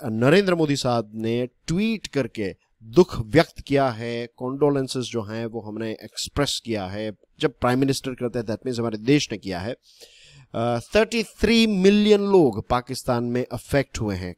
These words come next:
कितना होता है थर्टी थ्री मिलियन? थर्टी थ्री मिलियन का मतलब होता है दोस्तों, तीन करोड़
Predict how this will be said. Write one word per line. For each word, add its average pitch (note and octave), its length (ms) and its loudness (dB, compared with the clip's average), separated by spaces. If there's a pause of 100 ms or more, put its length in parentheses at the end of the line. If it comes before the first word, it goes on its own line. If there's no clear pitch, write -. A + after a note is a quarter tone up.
कितना G3+ 320 0
होता F#3 360 2
है F3 100 2
थर्टी D#3+ 360 -2
थ्री D#3 180 -4
मिलियन? C3 400 0 (760)
थर्टी F3 320 6
थ्री E3 300 -2
मिलियन D#3 400 0
का D3 260 -2
मतलब C3+ 360 -4
होता C3 220 -2
है C3 100 -2
दोस्तों, C3 680 -2 (1000)
तीन F#3+ 300 4
करोड़ D3+ 440 2